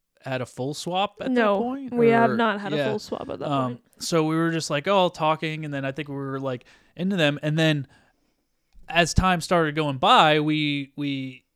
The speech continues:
Speaker 1: I think the up-, the hot tub area upstairs had opened, which is, like, the play area and stuff like that. We're like, "Oh, I think
Speaker 2: Mm-hmm.
Speaker 1: the hot tub area is about to, we were gonna go up there before we left. Do you wanna come up with us?"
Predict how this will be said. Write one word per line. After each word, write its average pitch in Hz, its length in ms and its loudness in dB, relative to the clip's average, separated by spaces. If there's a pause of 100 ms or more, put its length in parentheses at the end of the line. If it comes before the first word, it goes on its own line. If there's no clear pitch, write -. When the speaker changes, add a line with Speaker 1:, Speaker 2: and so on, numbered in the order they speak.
(220)
Speaker 1:
I 147 80 -4
think 185 240 -4
the 160 180 2
up-, - 320 0
the 147 100 2
hot - 240 -2
tub 135 220 2
area 104 600 -4
upstairs 165 640 2
had 123 100 -4
opened, 110 280 -4
which 120 180 -8
is, 117 140 -4
like, 113 280 -4
the 135 100 -2
play 113 360 -2
area 110 300 -6
and 110 100 -10
stuff - 260 -8
like 107 180 -10
that. 135 140 -6
We're 147 80 -8
like, 165 140 -4
"Oh, 220 160 -2
I 214 40 -2
think 220 180 -6
Speaker 2:
Mm-hmm. 233 40 -10
Speaker 1:
the 202 100 0
hot 202 200 -2
tub 196 240 0
area 185 260 2
is 180 80 -2
about 170 220 -2
to, 170 120 -6
we 170 140 -4
were 170 100 -6
gonna 170 140 -8
go 170 220 -2
up 165 160 -4
there 170 240 0
before 156 400 -6
we 147 120 -8
left. 165 320 0
Do 156 60 -8
you 151 80 -6
wanna 143 160 -4
come 160 160 -6
up 190 180 0
with 170 140 -2
us?" 170 280 -4